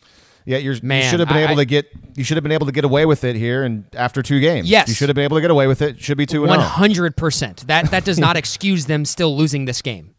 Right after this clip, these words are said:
Speaker 1: That's what's
Speaker 2: It's
Speaker 1: just
Speaker 2: a
Speaker 1: so
Speaker 2: j-, it's a,
Speaker 1: frustrating.
Speaker 2: it's an absolute joke they lost that game.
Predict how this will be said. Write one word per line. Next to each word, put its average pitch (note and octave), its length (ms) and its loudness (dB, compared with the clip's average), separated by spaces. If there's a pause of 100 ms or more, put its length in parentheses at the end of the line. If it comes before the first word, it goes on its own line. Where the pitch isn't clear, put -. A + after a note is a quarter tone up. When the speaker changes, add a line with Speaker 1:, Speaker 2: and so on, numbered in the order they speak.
(260)
Speaker 1:
That's B2 200 -4
what's B2+ 180 -2
Speaker 2:
It's - 100 -4
Speaker 1:
just E3+ 100 2
Speaker 2:
a C3+ 60 -4
Speaker 1:
so - 20 -2
Speaker 2:
j-, - 60 -8
it's - 20 0
a, C#3 40 2
Speaker 1:
frustrating. F#2 500 0 (240)
Speaker 2:
it's G3+ 120 -4
an G3 160 -2
absolute G3 680 -4
joke D3 760 -2
they D3+ 180 -2
lost B2+ 320 -2
that G2+ 180 -14
game. D2+ 200 -20